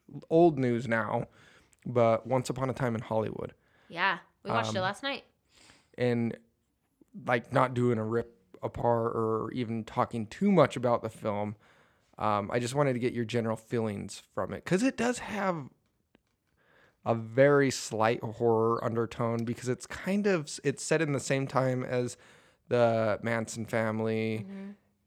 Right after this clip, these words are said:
Speaker 1: and they, the story, like, runs parallel with that from start to finish,
Speaker 2: Mm-hmm.
Speaker 1: but you only get small little snippets, and then it all, uh, comes to a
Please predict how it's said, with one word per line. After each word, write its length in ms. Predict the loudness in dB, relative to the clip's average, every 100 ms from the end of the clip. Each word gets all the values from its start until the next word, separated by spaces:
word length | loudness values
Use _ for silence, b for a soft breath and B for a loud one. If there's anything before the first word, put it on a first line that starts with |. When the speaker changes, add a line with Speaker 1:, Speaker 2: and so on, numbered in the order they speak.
| _
Speaker 1:
and 500 | 0 0 0 -4 -6
they, 640 | -12 -6 -2 0 0 -2 -6
the 140 | -4 -4
story, 720 | -2 0 2 4 2 0 -2
like, 280 | -2 -2 -4
runs 460 | -6 0 0 -2 -8
parallel 560 | -8 -4 -2 -2 -6 -6
with 140 | -4
that 320 | -4 -4 -8
from 260 | _ -4 -4
start 360 | -8 -2 -2 -2
to 60 |
finish, 440 | -4 -2 -2 -4 -8
Speaker 2:
Mm-hmm. 400 | -10 -10 -10 -12 -6
Speaker 1:
but 120 | -2
you 120 | 2 4
only 140 | 4
get 360 | 2 0 -2 -8
small 680 | -8 -2 0 4 4 2 0
little 200 | -2 -4
snippets, 880 | -6 -8 -8 -4 -4 -4 -10 -10 -8
and 120 | -4
then 120 | -2
it 80 | 0
all, 280 | -2 -4 _ _ _ -8
uh, 240 | -4 -2 -4 -6
comes 320 | -4 -4 -8
to 280 | -6 -2 0
a 240 | 0 -2